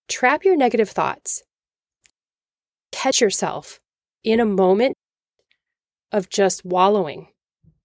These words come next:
and ask, "Is this useful? Is this useful?" It may force you to chill out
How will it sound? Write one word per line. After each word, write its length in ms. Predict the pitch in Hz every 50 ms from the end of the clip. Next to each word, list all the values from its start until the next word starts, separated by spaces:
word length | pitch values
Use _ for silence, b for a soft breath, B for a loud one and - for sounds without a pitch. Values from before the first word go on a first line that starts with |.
| _ _ -
and 180 | - 214 220 - -
ask, 540 | 220 240 240 190 170 - - - - - _ _ _ _ _ _ _ _ _ _ _ _ _ _ _
"Is 340 | - 240 240 254 262 - -
this 380 | - 233 220 220 214 - - 196
useful? 480 | 202 208 196 - - - 139 110 110 - _ _ _ _ _ _ _ _ _ _ _ _ _ _ -
Is 420 | 254 247 254 262 269 247 - - _
this 440 | - 226 214 208 202 - - - - _
useful?" 600 | - 185 190 190 185 - - - 175 151 131 - _ _ _ _ _ _ _ _ _ -
It 180 | 240 240 -
may 340 | 220 214 208 220 233 247 277
force 440 | 285 - - 233 226 226 226 - -
you 120 | 220 214
to 80 | 196 180
chill 260 | - - - 202 190
out 200 | 185 175 185 -